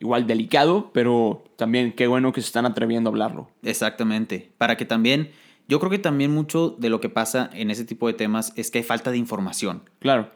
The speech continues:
Speaker 2: Hay mucho prejuicio, hay mucho estereotipo por lo mismo, porque no sabemos mucho sobre todos estos temas, porque no lo hablamos mucho, entonces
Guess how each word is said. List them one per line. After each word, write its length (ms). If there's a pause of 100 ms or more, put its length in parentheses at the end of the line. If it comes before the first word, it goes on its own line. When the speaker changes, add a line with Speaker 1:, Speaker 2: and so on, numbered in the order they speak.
(220)
Speaker 2:
Hay 180
mucho 360
prejuicio, 560
hay 140
mucho 260
estereotipo 800 (320)
por 160
lo 140
mismo, 340
porque 220
no 140
sabemos 440
mucho 320
sobre 320
todos 260
estos 280
temas, 320
porque 200
no 220
lo 100
hablamos 540
mucho, 460 (340)
entonces 720